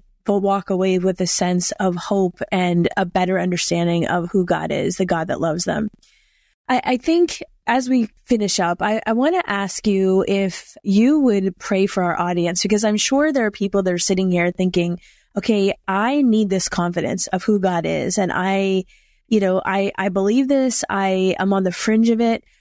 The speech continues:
but there's still a sense of maybe some skepticism there."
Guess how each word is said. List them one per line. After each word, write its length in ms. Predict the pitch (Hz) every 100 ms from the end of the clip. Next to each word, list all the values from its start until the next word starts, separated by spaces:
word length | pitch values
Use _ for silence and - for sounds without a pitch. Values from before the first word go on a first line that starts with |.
| _
but 140 | 226 202
there's 200 | 208 190
still 500 | - 240 247 254 240
a 140 | 202 180
sense 400 | - 196 196 -
of 140 | 185
maybe 200 | 190 180
some 200 | - 175
skepticism 880 | - - 196 226 214 226 220 226 226
there." 340 | 220 233